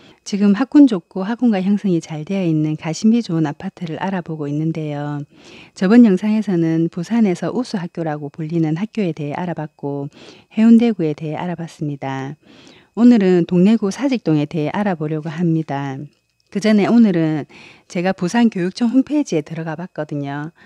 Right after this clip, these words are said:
학교 개수와 학군 개수가 궁금해서 들어가 봤는데요.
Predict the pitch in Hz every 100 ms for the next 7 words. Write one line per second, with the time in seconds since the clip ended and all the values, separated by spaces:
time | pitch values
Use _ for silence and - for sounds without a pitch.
0 | - - _ 254 - 262 208 208 247 202
1 | 165 165 214 247 226 226 - 240 190 170
2 | 160 185 196 - 170 165 170 180 175 151
3 | 185 165 151 147 139 143 139